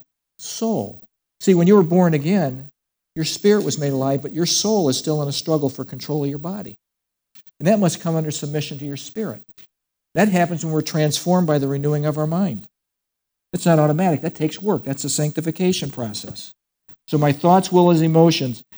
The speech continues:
that drive my flesh, I must die to the self-life and follow Jesus in the spirit-controlled life.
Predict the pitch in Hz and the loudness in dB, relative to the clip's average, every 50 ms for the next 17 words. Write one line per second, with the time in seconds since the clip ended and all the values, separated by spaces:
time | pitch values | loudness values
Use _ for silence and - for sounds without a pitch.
0 | _ - - 139 127 120 139 151 156 156 165 151 156 156 147 143 135 - - 147 | _ -4 -2 -2 -2 0 2 4 4 6 4 4 2 0 -2 -2 -2 -4 -2 -2
1 | 143 131 123 117 - - - _ _ _ _ _ _ - 143 143 147 139 131 143 | 0 0 -2 -4 -6 -10 -14 _ _ _ _ _ _ -4 0 2 2 2 0 0
2 | 139 139 151 156 160 165 170 170 160 - 165 135 135 131 - - 156 143 143 139 | 0 2 4 6 6 6 6 6 4 2 0 -2 -2 -2 -2 0 0 2 0 0
3 | - - 135 127 127 127 120 113 - _ _ _ - - - - 143 135 - - | 0 -2 -2 -2 -2 -2 -4 -6 -10 _ _ _ -20 -12 -6 -4 -4 -4 -2 0
4 | - 170 175 180 185 190 185 175 160 147 - 165 170 170 170 170 139 135 135 131 | 2 4 6 6 6 6 6 4 2 2 2 2 4 6 6 6 4 4 2 0
5 | 127 - - - 147 131 127 127 123 - - - - - 160 151 151 151 147 147 | 0 0 -4 -6 -6 -6 -6 -4 -4 -4 -6 -6 -2 2 4 4 6 6 4 4
6 | 143 147 - - _ _ _ _ _ _ - 131 127 123 - - 135 131 127 127 | 2 -2 -8 -20 _ _ _ _ _ _ -12 -12 -12 -10 -8 -4 -2 0 0 0
7 | 123 120 113 107 101 - _ _ _ _ _ _ - 127 117 110 110 104 98 - | 0 -2 -4 -6 -10 -18 _ _ _ _ _ _ -10 -6 -4 -4 -4 -6 -8 -12
8 | - - - | -16 -20 -20